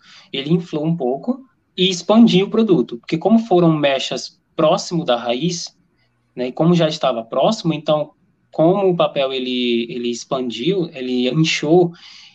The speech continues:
e aqueceu, então ele expandiu o produto e chegou até na raiz, inclusive,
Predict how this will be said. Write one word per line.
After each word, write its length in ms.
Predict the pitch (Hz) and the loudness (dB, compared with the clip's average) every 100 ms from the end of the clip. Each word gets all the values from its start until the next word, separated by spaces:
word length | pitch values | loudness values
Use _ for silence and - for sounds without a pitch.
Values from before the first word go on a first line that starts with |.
| _ - | _ -8
e 240 | 143 147 | -2 0
aqueceu, 800 | 151 165 139 - 165 220 170 - _ _ 160 | 0 -2 -4 -2 2 2 2 -2 _ _ -10
então 260 | - 151 | 0 4
ele 120 | 160 | 4
expandiu 540 | 170 - 214 180 165 196 | 4 2 0 2 0 -2
o 60 | |
produto 600 | 170 180 165 160 - 247 | 0 0 2 0 0 -2
e 320 | 196 208 294 - | -2 -2 -4 -6
chegou 380 | - 185 175 175 | -2 0 2 2
até 340 | 180 - 185 214 | 0 -2 0 2
na 160 | 233 | 2
raiz, 360 | 226 247 185 175 | 2 0 -2 -2
inclusive, 500 | 185 233 208 113 | -4 -4 -4 -6